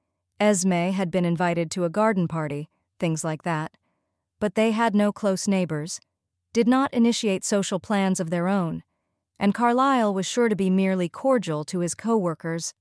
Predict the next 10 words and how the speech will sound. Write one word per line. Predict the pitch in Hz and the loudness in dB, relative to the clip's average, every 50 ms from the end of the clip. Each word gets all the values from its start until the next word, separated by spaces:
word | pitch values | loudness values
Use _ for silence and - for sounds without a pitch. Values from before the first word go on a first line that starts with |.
| _ _ _ _ - | _ _ _ _ -2
and | 214 208 202 | 2 2 4
those | 208 208 214 208 - | 4 4 2 2 0
he | 220 202 | 0 0
encountered | 196 190 180 190 190 185 185 196 185 185 | 0 0 -2 -2 -2 -2 -2 -2 -2 -4
as | 180 - | -4 -6
patients. | - 220 226 226 208 - 196 165 - - - - - - _ _ _ _ _ _ _ _ _ _ _ _ _ _ _ - | -4 -6 -4 -4 -4 -4 -6 -6 -8 -10 -10 -12 -12 -12 _ _ _ _ _ _ _ _ _ _ _ _ _ _ _ -2
Over | 202 196 190 185 | 0 0 0 0
time, | - - 196 190 190 190 196 202 - | -2 -2 0 0 0 0 0 0 -2
as | 190 185 160 170 | -2 -2 -2 -2
usual, | 185 190 175 202 190 190 190 202 220 | -2 -2 -2 -2 -2 -4 -4 -4 -6